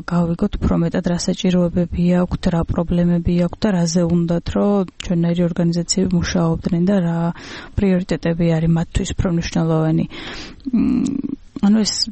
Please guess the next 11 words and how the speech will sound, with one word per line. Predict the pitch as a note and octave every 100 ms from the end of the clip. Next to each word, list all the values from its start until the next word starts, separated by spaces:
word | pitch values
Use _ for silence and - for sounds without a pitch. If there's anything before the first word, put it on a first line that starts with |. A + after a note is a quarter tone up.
| - -
მართლა | F3+ F3+ -
სერიოზული | G3 G#3 G3 G3 G3 F#3+ G3+ F#3
პრობლემაა, | - G#3 G3 G#3 G3 A3
იმიტომ | B3+ A#3
რომ | G#3
სახელმწიფო | - G3 C#4 A#3 E3+ -
ზოგადად | F3+ F#3 F#3+ F3 D#3+
ვერ | E3 F#3+ F3
ხედავს | - - - D#3+ E3+
ამ | E3+ E3
ადამიანებს. | E3 E3+ E3 E3+ F3+ A3 C#4+